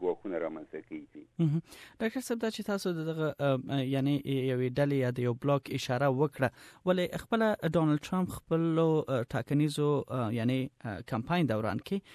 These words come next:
Speaker 2: دا خبره هم کړې وه چې پاکستان باید په رسمي ډول له امریکا نه بخښنه وغواړي، دا چې دوی اسامه بن لادن هلته پټ ساتلی و. یعنی خپل دریځ چې کله ډونالډ ټرمپ څرګندوه، نو ډېر توند و د پاکستان پر وړاندې. او بل دا چې په دې وروستیو کې د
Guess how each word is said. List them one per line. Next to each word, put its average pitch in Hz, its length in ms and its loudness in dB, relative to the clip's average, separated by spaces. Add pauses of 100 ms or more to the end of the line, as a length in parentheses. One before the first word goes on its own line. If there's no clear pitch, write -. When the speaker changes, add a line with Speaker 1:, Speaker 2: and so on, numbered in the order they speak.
(300)
Speaker 2:
دا 208 100 2
خبره 214 360 0
هم 214 120 2
کړې 208 180 -2
وه 190 140 2
چې - 100 -8
پاکستان 156 500 -2
باید 165 280 0
په 147 80 -2
رسمي 170 280 -2
ډول 156 300 0
له 143 120 -2
امریکا 127 320 0
نه 147 100 2
بخښنه 123 300 -4
وغواړي، 147 480 2
دا 127 160 -2
چې 131 100 -4
دوی 131 320 0
اسامه 131 360 0
بن 123 160 0
لادن 127 360 2 (320)
هلته 139 260 -2
پټ 143 180 -2
ساتلی 110 400 -4
و. 85 140 -4
یعنی 202 260 4 (300)
خپل - 240 -2
دریځ 208 420 2
چې 151 80 -2
کله 147 280 2
ډونالډ 127 300 0 (100)
ټرمپ 147 320 0
څرګندوه، 127 720 2
نو 190 200 4
ډېر 175 200 2 (120)
توند 220 240 8
و 117 120 0
د - 80 -4
پاکستان 120 520 -2 (360)
پر 156 120 2
وړاندې. 123 320 0
او 151 140 2
بل 247 140 4
دا 240 120 4
چې - 100 -12
په 202 100 0
دې 190 40 2
وروستیو 170 440 2
کې 208 220 0 (300)
د 131 280 2